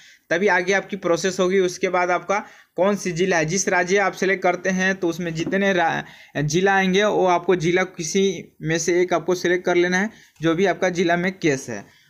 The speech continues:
उसके बाद यहाँ एडवेटर पर क्लिक करके और जो भी आपका वकील का नाम है, तो आप यहाँ से टाइप कर सकते हैं। आप देख सकते हैं पेंडिंग डिस्पोज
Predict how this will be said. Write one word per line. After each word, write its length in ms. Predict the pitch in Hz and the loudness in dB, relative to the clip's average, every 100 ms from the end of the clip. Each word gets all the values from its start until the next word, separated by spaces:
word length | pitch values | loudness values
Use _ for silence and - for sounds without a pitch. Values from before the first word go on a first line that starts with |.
| _ | _
उसके 300 | 135 156 202 | -8 -2 0
बाद 220 | 202 190 | 2 0
यहाँ 280 | 190 190 190 | -2 0 0
एडवेटर 340 | 175 180 180 | 0 0 0
पर 120 | 185 185 | -2 -2
क्लिक 320 | 185 185 190 | -2 -4 0
करके 360 | 185 175 196 | -2 0 2
और 200 | 196 180 | 2 0
जो 360 | 160 - 165 175 | -2 0 0 2
भी 180 | 175 202 | 2 0
आपका 320 | 180 180 175 | 0 0 -2
वकील 300 | 165 180 180 | 0 0 0
का 140 | 175 | -2
नाम 200 | 170 180 | -2 -2
है, 200 | 165 180 - _ _ _ | -2 -6 -8 _ _ _
तो 120 | 170 | 0
आप 360 | 190 - 165 160 | 0 0 0 0
यहाँ 240 | 156 160 | -2 -2
से 140 | 160 196 | -2 -2
टाइप 340 | 196 165 160 | 0 -2 0
कर 120 | 170 160 | -2 0
सकते 340 | 160 156 170 | -2 -4 -4
हैं। 220 | 147 123 - _ 131 | -4 -4 -12 _ -6
आप 100 | 147 | -2
देख 200 | 180 185 | -2 0
सकते 280 | 190 185 | -4 -2
हैं 200 | 185 185 | -4 -4
पेंडिंग 600 | 185 - 165 170 170 190 196 _ _ _ _ _ | -6 -4 -2 -2 -2 -2 -8 _ _ _ _ _
डिस्पोज 580 | 156 156 165 170 180 | -10 -6 0 2 2